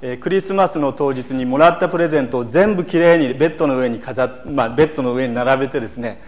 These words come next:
で、記念撮影するんですね。記念撮影する。で、私もそれを一生懸命開けまして、ベッドにきれいに並べてですね、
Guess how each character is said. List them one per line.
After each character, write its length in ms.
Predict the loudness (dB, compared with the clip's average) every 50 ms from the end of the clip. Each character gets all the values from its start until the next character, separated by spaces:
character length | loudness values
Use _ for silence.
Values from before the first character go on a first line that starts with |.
| -20 -20 -20 -20 -20 -14 -8 -6
で、 80 | -6
記 160 | -6 -4 -2 0
念 220 | 2 2 2 4
撮 200 | 4 4 2 4
影 140 | 2 2 2
す 140 | 0 -2 -8
る 80 | -10
ん 60 | -10
で 60 | -12 -12
す 60 | -10
ね。 220 | -10 -10 -10 -12 -14 -18 -20 -20 -20 -20 -20 -20 -20 -20 -12
記 120 | -6 -2
念 160 | 0 0 0 0
撮 180 | 0 -2 -2
影 140 | -4 -8 -10
す 140 | -10 -12 -18
る。 60 | -18 -20 -20 -20 -20 -20 -20 -12 -6
で、 60 | -2 0
私 340 | 0 2 0 0 0 2
も 240 | 4 4 6 4 4
そ 120 | 2 0 2
れ 100 | 4 4
を 80 | 4 4
一 80 | 2
生 60 | 0
懸 180 | 0 2 2 2
命 80 | 4 4
開 120 | 2 2
け 100 | 0 0
ま 120 | 0 0 0
し 100 | 0 -4
て、 260 | -6 -6 -6 -6 -6 -8 -12 -18 -20 -20 -20 -18 -8 -2
ベ 120 | 0 0
ッ 100 | 0 0
ド 80 | -2 -4
に 100 | -4 -4
き 140 | -6 -4 -2
れ 560 | -2 -2 -2 -2 -2 -2 -2 -2 0 0 0
い 40 | 0
に 100 | 0 2
並 280 | 4 4 4 4 4 2
べ 60 | -2
て 140 | -2 -4 -8
で 80 | -8
す 120 | -10 -12 -12
ね、 220 | -12 -12 -12